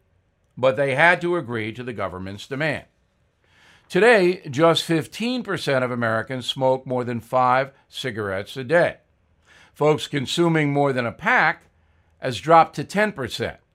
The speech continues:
but the industry still generates forty-six billion in sales worldwide.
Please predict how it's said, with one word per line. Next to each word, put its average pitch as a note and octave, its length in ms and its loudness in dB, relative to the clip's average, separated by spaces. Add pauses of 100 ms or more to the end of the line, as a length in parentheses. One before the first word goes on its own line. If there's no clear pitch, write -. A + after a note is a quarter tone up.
(400)
but D3 200 2
the D3+ 200 0
industry D#3+ 440 -4
still E3+ 220 -2
generates D3+ 460 0
forty-six D#3 560 -2
billion B2+ 520 0
in C3+ 140 -8
sales F#2 480 -10
worldwide. G#2 680 -2